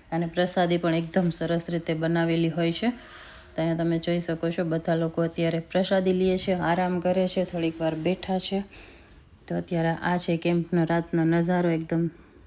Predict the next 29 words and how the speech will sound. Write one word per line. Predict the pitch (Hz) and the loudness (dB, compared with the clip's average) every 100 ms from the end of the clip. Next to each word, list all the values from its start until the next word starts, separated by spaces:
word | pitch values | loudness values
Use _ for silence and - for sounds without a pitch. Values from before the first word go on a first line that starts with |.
| - | -8
શાંતિવાળું | 170 175 175 175 170 170 | -2 0 2 2 2 2
વાતાવરણ | 165 165 175 175 | 0 0 0 0
છે | 175 | 0
ને | 165 | -2
બધી | 165 175 - | 0 -2 -2
સુવિધા | 170 170 170 | -2 0 0
મળી | 170 170 165 | 0 2 0
જાય | 170 170 | 0 -2
છે. | 165 | 0
ને | 165 | 2
અહીંયા | 160 160 160 | 2 2 0
છે | 240 262 - - - - - - - | 0 0 -2 -18 -20 -20 -20 -20 -2
પ્રસાદી | 180 175 175 160 165 160 | 0 2 0 2 2 2
લેવાનું | 160 160 160 | 4 4 2
શરૂ. | - 165 165 156 | 2 -2 0 0
અત્યારે | 160 165 | -2 0
તમે | 170 165 | 0 0
જોઈ | 165 170 | 0 -2
શકો | 165 156 165 | -2 -4 -4
છો, | 170 180 | -4 -4
બધા | 165 160 - 165 | -2 -2 0 2
લોકો | 165 165 | 0 0
લાઈનમાં | 160 165 165 165 160 | 0 2 4 4 2
લે | 160 170 | 2 0
છે | 170 208 214 - - - | 0 -2 -4 -10 -20 -4
પ્રસાદી. | 165 170 175 170 202 220 - - - - - - - _ - _ - | -2 -2 -2 2 0 -2 -20 -20 -20 -20 -20 -20 -20 _ -20 _ -2
તો | 185 | 0
આ | 180 | 2
હતી | 180 175 175 | -2 -2 -2